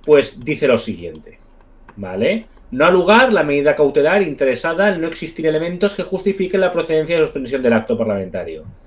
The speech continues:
Visto el contenido del certificado de inscripción a Pudacta, donde consta poder especial para interponer querella ante el Tribunal Supremo", esto es de los abogados, "sin que conste contra quién va dirigida ni el delito".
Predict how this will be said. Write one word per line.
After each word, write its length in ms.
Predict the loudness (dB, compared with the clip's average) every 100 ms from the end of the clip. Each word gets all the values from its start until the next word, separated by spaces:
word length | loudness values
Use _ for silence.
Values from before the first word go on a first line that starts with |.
| -20 -20 -10
Visto 320 | 2 2 4
el 80 | 2
contenido 520 | 4 2 4 2 6 6
del 120 | 4
certificado 580 | -2 -4 -4 4 6 6
de 80 | 4
inscripción 760 | 0 -4 -10 -6 2 2 2
a 140 | 0 -2
Pudacta, 580 | 2 0 2 0 0 -2
donde 320 | 2 4 2
consta 460 | 2 -2 -4 -4 -2
poder 200 | 0 0
especial 460 | 0 -2 0 0 2
para 120 | 0
interponer 500 | 0 -2 -2 -2 -2
querella 380 | 0 0 0 -2
ante 120 | -2
el 60 |
Tribunal 240 | -2 -2 -4
Supremo", 400 | -6 -4 -2 -2
esto 160 | -4
es 60 | -8
de 80 | -8
los 160 | -8 -4
abogados, 560 | -2 0 0 -2 -8 -20 -20 -20 -20
"sin 400 | -14 -2 2 2
que 160 | 2 2
conste 680 | 4 4 4 0 2 2 0 -8
contra 540 | 2 2 2 0 0 0
quién 340 | 2 2 2
va 100 | 0
dirigida 680 | 0 -2 -2 0 2 2 -2 -12
ni 200 | -6 0
el 140 | 2
delito". 460 | 2 0 0 -8 -10